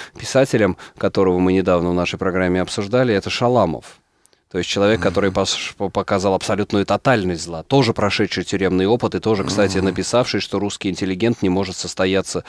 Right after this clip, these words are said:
Speaker 1: э, считаться состоявшимся без опыта тюрьмы. Так что вот, э, мне здесь интересно вот это вот открытие зла в человеке Достоевским.
Speaker 2: Ну, э,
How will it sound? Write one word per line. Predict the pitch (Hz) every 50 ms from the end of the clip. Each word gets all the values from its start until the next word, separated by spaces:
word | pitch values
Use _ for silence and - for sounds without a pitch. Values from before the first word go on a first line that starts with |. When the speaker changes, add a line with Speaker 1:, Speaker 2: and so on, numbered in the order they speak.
| - - - - - -
Speaker 1:
э, | 95 95 95 92 90 87 87 87 90 90
считаться | - - 92 - 92 85 - 90
состоявшимся | 85 - 92 - - 92 92 95 101 - - 98 87 - 95
без | 85 90 85
опыта | 90 90 87 - 80 87
тюрьмы. | 85 - 98 90 90 87 80 67 - _ _ - - - - - - - - _
Так | - - 104 -
что | - - 113 107
вот, | 113 113 _ -
э, | - 117 113 110
мне | 107 110 113 123
здесь | 127 123 123 - -
интересно | 123 113 - 127 139 143 131 - 123
вот | 113 110 -
это | 120 113 -
вот | 110 110 -
открытие | 107 101 - - - 117 123 - - 117 107
зла | 98 110 113 120 107 90
в | - -
человеке | - - 80 80 82 78 73 71 _ -
Достоевским. | 69 - - - - 78 73 69 64 - - _ - - - - _ _ _ _ _ _ _ - _ _ _ _ _ _ _ _ _ _ -
Speaker 2:
Ну, | 151 151 147 - - _ _
э, | -